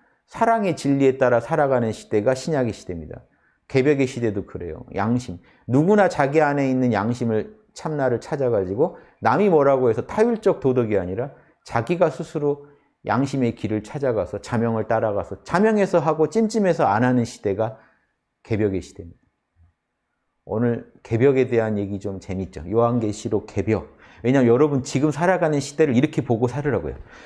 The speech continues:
정치니 뭐니 막 그 해도요, 그러-, 너무 신경 쓰지 마세요. 그 다 고등 침팬치들, 중생들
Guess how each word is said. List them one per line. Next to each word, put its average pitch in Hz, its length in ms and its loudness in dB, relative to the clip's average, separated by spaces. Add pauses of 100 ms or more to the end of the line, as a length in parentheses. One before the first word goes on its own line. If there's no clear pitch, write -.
(140)
정치니 175 480 0
뭐니 170 300 2
막 151 260 0
그 143 260 4
해도요, 175 500 2
그러-, 131 240 0 (160)
너무 123 180 2
신경 180 260 -4
쓰지 160 240 -2
마세요. 110 360 -2
그 - 140 -16
다 120 240 -8 (340)
고등 135 300 0
침팬치들, 151 580 -6
중생들 117 640 -2